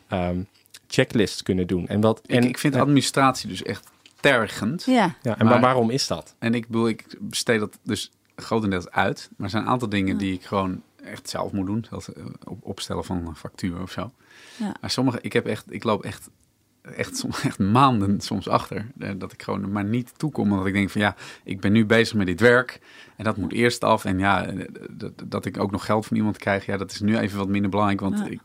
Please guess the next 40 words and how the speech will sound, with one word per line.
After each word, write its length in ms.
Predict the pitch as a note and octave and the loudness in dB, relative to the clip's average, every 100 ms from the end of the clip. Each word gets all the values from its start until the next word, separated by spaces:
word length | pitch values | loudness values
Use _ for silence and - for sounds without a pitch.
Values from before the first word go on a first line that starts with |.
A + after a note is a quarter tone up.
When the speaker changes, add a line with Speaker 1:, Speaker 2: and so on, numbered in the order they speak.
| - | -4
Speaker 2:
moet 240 | G2+ F#2+ | -2 -2
even 260 | G2+ G2 F#2+ | -4 -4 -4
eerst 260 | G2+ G2 - | -4 -6 -6
dit 300 | G#2+ G#2+ - | -2 -2 0
afmaken 420 | B2 G#2+ F2+ - | 4 4 2 -2
voor 100 | G2+ | -6
die 100 | F2 | -4
persoon. 300 | - - - - | -6 -10 -10 -4
Speaker 1:
Ja. 180 | A#2+ G#2 - _ _ _ _ _ _ _ _ _ _ _ _ _ _ _ | -2 -2 -6 _ _ _ _ _ _ _ _ _ _ _ _ _ _ _
Speaker 3:
Ja, 200 | - G#3 A#2+ | 4 6 6
Speaker 2:
Wat, 140 | B2+ | 6
Speaker 3:
en 60 | F#3+ | 8
Speaker 2:
wat 120 | D#3 | 8
moet 140 | F3 | 8
ik 120 | F3 | 10
doen? 200 | F#3+ F#3+ | 10 8
Help! 280 | B2 F3+ D#3 - - - - | 8 8 6 0 -2 -2 2
<laughs> 160 | D#3+ - - | 0 -2 0
Speaker 1:
Nou, 140 | B2+ | 4
je 80 | B2+ | 4
kunt 180 | F3 F3 | 4 4
dus 140 | B2 | 4
bijvoorbeeld 360 | A2+ C3 A#2 - | 4 4 4 6
zeggen, 440 | B2+ A#2+ G2 G2+ | 4 6 4 4
eh, 80 | G#2 G2+ | 2 0
van, 200 | G#2+ G#2+ | 0 0
"Oké, 160 | - | 2
ik 120 | G2+ - | 0 2
vind 140 | A#2 | 2
het 100 | A2 | 2
vervelend." 500 | G#2+ G2 G#2+ C3 C#3 | 0 4 6 6 6
Dus 160 | A2 - | 4 0
observeren 600 | B2+ - G2 A2 B2 A2 | -2 -2 2 4 6 6
waarom 220 | A2+ A2+ | 6 6
je 60 | |
dat 140 | G#2 G#2 | 4 4
nou 160 | G#2 | 2
precies 260 | G2+ - G#2 | 0 -4 -10
vervelend 420 | - - A2+ A2+ | -2 4 4 4
vindt. 280 | - F#2 F2+ | 0 -2 -2